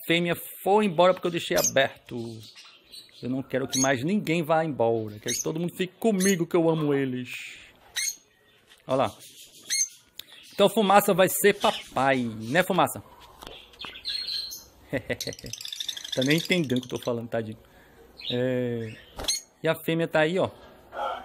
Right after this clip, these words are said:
Tá tranquilona ela. Saiu agora do ninho porque eu mexi, né? Pra, pra mostrar a vocês os ovinhos que ela colocou, né? Vou colocar agora a água com Vitagold pra eles tomarem, que eles precisam de vitamina.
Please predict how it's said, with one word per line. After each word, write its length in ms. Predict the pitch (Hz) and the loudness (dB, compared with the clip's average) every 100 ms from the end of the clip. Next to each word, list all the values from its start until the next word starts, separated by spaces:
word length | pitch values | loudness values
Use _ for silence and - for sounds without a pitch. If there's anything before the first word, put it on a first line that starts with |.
| - - - - - - - - - - - - - - - - | -4 -2 -4 -4 -6 -6 -8 -6 -6 -6 -10 -20 -20 -20 -16 -8
Tá 100 | 139 | -6
tranquilona 640 | 147 - 147 135 139 131 | -6 -4 0 0 2 0
ela. 260 | 135 165 165 | 0 -2 -6
Saiu 260 | - 151 156 | -2 2 4
agora 220 | 147 147 | 6 4
do 80 | 147 | 4
ninho 160 | 147 139 | 2 0
porque 220 | 143 151 | -2 -2
eu 60 | |
mexi, 340 | 147 139 - 180 | -2 0 -2 -4
né? 100 | 165 | -4
Pra, 240 | - 135 | -4 -4
pra 200 | - 139 | -2 0
mostrar 280 | 135 131 135 | 0 0 -2
a 20 | |
vocês 520 | 127 123 - 127 123 - - - - - | -2 -2 -2 -2 -4 -8 -16 -20 -18 -8
os 140 | 123 | 0
ovinhos 300 | 143 120 127 | 2 2 0
que 80 | - | 0
ela 100 | 123 | -2
colocou, 500 | 139 139 135 175 220 - - - | 0 -2 0 -2 -2 -4 -8 -6
né? 100 | 175 - - - - | -6 -6 -4 -6 -6
Vou 220 | 131 170 | -2 0
colocar 400 | 175 175 160 151 | 2 2 4 6
agora 520 | 147 131 135 131 131 - | 6 6 6 6 2 2
a 80 | 131 | 4
água 360 | 127 139 139 | 6 6 2
com 520 | - 131 131 127 120 120 | 0 0 0 0 -2 -4
Vitagold 520 | 131 135 117 127 123 | 0 0 0 -2 -2
pra 120 | 127 | -4
eles 180 | 127 - | -4 -4
tomarem, 680 | 139 123 131 156 165 170 170 180 139 - | -2 -2 -2 -2 -2 -2 -2 -4 -6 -8
que 60 | |
eles 140 | - - | -8 -6
precisam 640 | - - - - 160 135 | -8 -8 -10 -8 -4 -4
de 100 | 131 | -4
vitamina. 920 | 113 139 - 120 120 156 170 165 170 | -4 -4 -2 -2 0 0 0 -2 -4